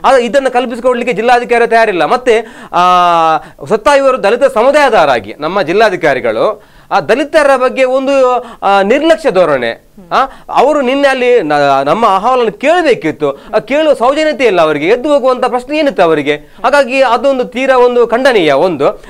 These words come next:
ಮತ್ತೆ ಈ ಬಗ್ಗೆ ನಮ್ಮ ವೆಂಕಣ್ಣರಾವ್ ಹೇಳಿದ ಹಾಗೇನೆ, ನೋಡಿ, ನಾವು ನಮ್ಮ ಹಕ್ಕನ್ನು ನಾವು ಕೇಳ್ತಾ ಇದ್ದೇವೆ,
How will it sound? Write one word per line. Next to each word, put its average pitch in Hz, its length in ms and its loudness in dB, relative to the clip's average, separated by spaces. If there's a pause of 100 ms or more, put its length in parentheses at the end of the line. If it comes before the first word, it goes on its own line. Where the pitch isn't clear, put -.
ಮತ್ತೆ 190 140 -2
ಈ 208 220 0
ಬಗ್ಗೆ 247 260 0
ನಮ್ಮ 214 160 -2
ವೆಂಕಣ್ಣರಾವ್ 233 580 0
ಹೇಳಿದ 175 160 0
ಹಾಗೇನೆ, 143 640 -2 (140)
ನೋಡಿ, 233 200 2
ನಾವು 233 440 2 (880)
ನಮ್ಮ 226 300 0
ಹಕ್ಕನ್ನು 233 500 0
ನಾವು 226 220 2
ಕೇಳ್ತಾ 185 300 -2
ಇದ್ದೇವೆ, 123 460 -2